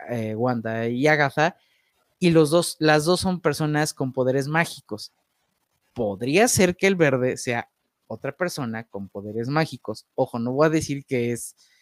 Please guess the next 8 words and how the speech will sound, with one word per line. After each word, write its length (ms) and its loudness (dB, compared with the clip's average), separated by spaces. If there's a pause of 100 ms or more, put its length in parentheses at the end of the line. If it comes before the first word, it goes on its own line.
(260)
este, 1160 -6 (800)
Nightmare, 520 2 (1300)
pero 200 6
sí 100 2
podría 380 6
ser 480 4
Emerald 380 4
Warlock, 460 2